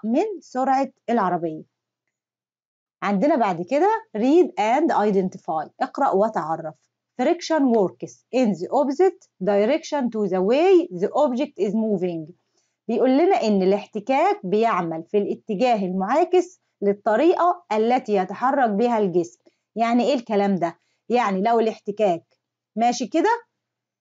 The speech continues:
الجسم بيكون ماشي الناحية التانية. خلاص؟ ففي هنا حركة معاكسة، الجسمين أو الشيئين بيكونوا عكس بعض، الاحتكاك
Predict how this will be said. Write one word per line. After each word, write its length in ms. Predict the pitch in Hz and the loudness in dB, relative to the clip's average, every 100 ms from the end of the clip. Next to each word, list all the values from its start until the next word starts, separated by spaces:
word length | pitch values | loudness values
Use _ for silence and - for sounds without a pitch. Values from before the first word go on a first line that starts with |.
| _ 202 | _ 0
الجسم 540 | 214 185 403 415 294 | 0 2 0 0 0
بيكون 500 | 214 208 285 415 415 | 0 -2 0 2 4
ماشي 460 | 240 262 262 311 - | 4 2 -2 -6 -4
الناحية 340 | 202 226 240 254 | -2 -2 0 -2
التانية. 400 | - 175 170 151 _ _ _ _ _ _ _ _ _ _ _ - | 0 -2 -2 -8 _ _ _ _ _ _ _ _ _ _ _ -4
خلاص؟ 420 | 190 254 453 - | 0 0 0 -4
ففي 400 | 320 311 339 359 | -4 2 4 4
هنا 100 | 427 440 | 2 -2
حركة 540 | - 254 277 277 277 | -2 0 0 0 0
معاكسة، 580 | 254 214 202 - - 131 _ _ _ _ _ _ _ _ - | 2 0 -2 -6 -8 -8 _ _ _ _ _ _ _ _ -4
الجسمين 680 | 196 180 226 240 269 453 453 | -2 -2 0 2 2 0 0
أو 100 | 214 | 0
الشيئين 720 | 202 - 208 175 277 403 466 233 | 0 0 -2 0 0 2 2 2
بيكونوا 440 | 220 - 330 359 | 0 0 2 2
عكس 300 | 240 285 - | 0 -4 -2
بعض، 440 | 190 180 151 - _ _ _ _ _ 196 | 0 0 -2 -8 _ _ _ _ _ -4
الاحتكاك 640 | - - 233 247 190 170 | -4 -4 -2 0 0 0